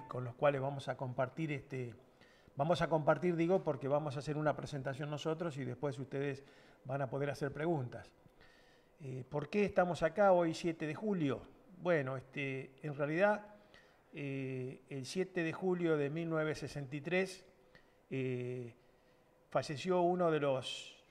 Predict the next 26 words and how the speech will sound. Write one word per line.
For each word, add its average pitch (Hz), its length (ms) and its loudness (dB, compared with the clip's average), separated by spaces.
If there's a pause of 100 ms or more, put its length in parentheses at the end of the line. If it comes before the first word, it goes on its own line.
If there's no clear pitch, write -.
(600)
de 139 100 -2
las 143 140 -4
personas, 180 480 2
digamos, 160 400 0
más 180 260 0
comprometidas 147 800 -4
con 143 160 -4
los 131 140 -6
recursos 147 400 -8
naturales 160 640 0 (140)
de, 135 240 -6
de 135 220 -8
esa 156 240 0
época, 156 500 -2 (480)
este, 127 300 -8
de 127 80 -2
la 127 100 0
década 139 280 0
del 131 100 -4
treinta, 156 560 2 (400)
eh, 117 520 -8 (880)
eh, 117 400 -12
Hugh 147 200 0
Bennett, 156 520 2 (600)
eh, 120 220 -8
fue, 147 720 -4